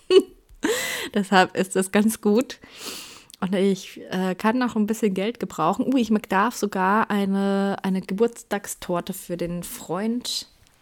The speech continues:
der Freundin meiner Nachbarin <laughs> machen. Zweistöckig, Käse, Sahne. Drip Cake. Freue ich mich mega drauf. Die hat mich beauftragt. Das ist sehr, sehr lieb.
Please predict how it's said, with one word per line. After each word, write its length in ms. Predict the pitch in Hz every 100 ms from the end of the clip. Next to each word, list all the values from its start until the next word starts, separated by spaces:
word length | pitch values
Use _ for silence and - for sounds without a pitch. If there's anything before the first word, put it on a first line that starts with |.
| _
der 180 | 180 175
Freundin 540 | - 170 190 214 208
meiner 220 | 185 180 180
Nachbarin 520 | 190 - 147 165 185 - - - - - -
<laughs> 640 | - 320 330 - - 240
machen. 560 | - 165 - 208 240 277 - _
Zweistöckig, 880 | - 185 208 - 180 - 185 - - _ _ _ _ _ _ _ _ - -
Käse, 260 | 185 180
Sahne. 580 | 156 156 156 156 147 165 - - - - - -
Drip 260 | 180 185 -
Cake. 540 | - 160 160 - - _ _ _ _ _ - - _
Freue 260 | - - -
ich 100 | -
mich 140 | -
mega 220 | 147 -
drauf. 400 | - - 185 - _ _ _ _ - - _ -
Die 100 | 151
hat 120 | -
mich 160 | 135
beauftragt. 760 | - - - - - - - - _ -
Das 200 | - -
ist 140 | 165
sehr, 140 | 160 156
sehr 120 | 151
lieb. 260 | 156 160